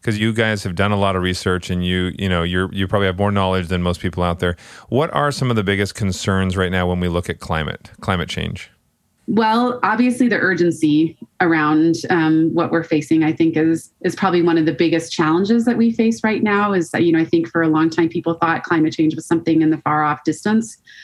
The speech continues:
Speaker 2: And I think this summer, if anything, has shown us that it's here <laughs> and it's, it's here now. And the conversations around twenty thirty being kind of the, the year to reckon with, I, I think that's already here. And I think it's here sooner than the scientists had,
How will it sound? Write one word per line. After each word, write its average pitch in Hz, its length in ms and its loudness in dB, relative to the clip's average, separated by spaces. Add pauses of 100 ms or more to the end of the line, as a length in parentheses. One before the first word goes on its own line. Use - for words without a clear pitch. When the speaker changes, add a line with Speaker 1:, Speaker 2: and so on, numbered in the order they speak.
(300)
Speaker 2:
And 156 520 2
I 165 120 0
think 160 240 0
this 160 220 -2
summer, 160 300 2
if 156 100 -4
anything, 185 520 0
has 180 440 -4
shown 175 300 0
us 190 180 -2 (320)
that 156 100 2
it's - 380 -4
here 180 540 2
<laughs> - 60 -12 (440)
and 190 160 2
it's, - 240 -2
it's 151 180 0
here 165 300 0
now. 160 400 2
And 156 300 2 (300)
the 185 100 0
conversations 165 640 0
around 165 260 2
twenty 170 300 2
thirty 175 640 0
being 165 280 4
kind 165 220 0
of 165 240 -2
the, 156 340 0 (400)
the 185 80 2
year 165 340 2
to 170 140 -2
reckon 165 320 0
with, 202 220 0
I, 160 220 2
I 175 140 -4
think 175 220 0
that's 160 220 -2
already 156 260 2
here. 165 440 0
And 165 100 2
I 156 60 -2
think 156 180 0
it's - 180 -4
here 156 220 0
sooner 160 360 2
than 165 200 2
the 156 60 0
scientists 160 560 -4
had, 160 180 -2